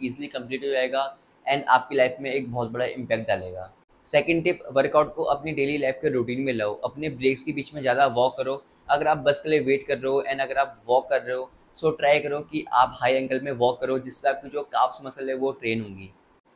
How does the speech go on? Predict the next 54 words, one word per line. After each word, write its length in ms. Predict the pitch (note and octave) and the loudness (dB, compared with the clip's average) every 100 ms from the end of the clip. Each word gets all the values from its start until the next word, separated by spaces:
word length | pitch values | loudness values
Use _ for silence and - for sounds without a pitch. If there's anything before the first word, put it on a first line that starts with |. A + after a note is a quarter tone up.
| - | 0
And 120 | D#3 E3+ | 0 2
third 280 | - D#3 | 2 2
tip 200 | D#3 - | 0 0
है, 60 | D#3+ | 2
अपनी 340 | C#3+ D3 D#3 - | 2 0 -2 -2
active 300 | C3+ - C#3+ | -2 -2 -4
living 340 | C#3+ C3+ C3+ | -4 -4 -6
को 120 | C3+ D3 C#3+ | -6 -6 0
थोड़ा 160 | C#3 | 0
prioritize 480 | D3 C3 A#2 A#2+ A#2 | 2 2 2 0 -4
करो। 340 | - G#2+ G#2 - _ - | -6 -6 -6 -6 _ 2
अगर 140 | D3+ E3+ | 6 6
आपका 220 | D#3 E3 | 4 4
office 440 | B2 C3+ C#3+ C#3 - | 4 4 2 -8 -4
second 300 | - B2+ C#3+ | -2 0 -2
floor 240 | C#3+ C#3 B2+ | 0 0 2
पे 80 | C3 | 0
या 100 | C3+ | 0
third 280 | C#3 C3+ | 0 0
floor 220 | B2+ C#3 B2 | 0 -4 -2
पे 140 | C3 | 0
है, 180 | C3 - _ _ | 0 -4 _ _
so 120 | - | 2
use 240 | D#3 D#3+ D3+ D3+ | 4 4 0 -8
stair 280 | - C#3 C#3 C3+ | 0 2 2 -2
instead 280 | - B2+ C3 | -8 -4 -4
of 120 | B2 | -2
lift। 320 | A#2+ C3 - - - - - C#3 | -2 -2 -6 -20 -20 -20 -4 0
And 100 | E3 | 2
जो 100 | F#3+ | 4
daily 280 | D#3+ D#3+ F3 | 2 2 0
household 420 | E3 D3+ D3+ C#3+ | 0 0 0 -2
की 60 | D#3+ | 0
आप 220 | E3 C#3 | 0 2
work 160 | C#3 C#3+ | 0 2
करते 260 | C#3+ B2+ C#3+ | 0 0 0
हो, 60 | |
उसको 240 | C#3 - D#3 | 0 -2 0
try 280 | D3+ C#3+ | 4 4
करो 220 | C#3+ C#3 C#3 | 2 -2 -2
कि 160 | D#3 C#3 _ D3 | -4 -8 _ -6
थोड़ी 160 | D3 | -4
और 280 | D3+ B2+ C3 | 0 2 4
ज़्यादा 200 | C3+ C3+ | 2 0
एनर्जी 440 | - C3+ B2+ B2 C3+ | 0 0 0 -2 -4
के 80 | |
साथ 260 | C#3 C#3+ C#3+ | 2 2 2
करो, 120 | D3 | -6
जिससे 280 | C3+ C3+ C#3 | -6 -4 -4
आपकी 180 | C3 D3+ | -4 -6
calories 480 | - B2 B2+ C#3 B2 | -4 -4 -2 -6 0
ज़्यादा 260 | A2+ B2 | 2 2
बर्न 240 | A#2+ A2 | 0 -2
हो। 140 | G#2+ | -4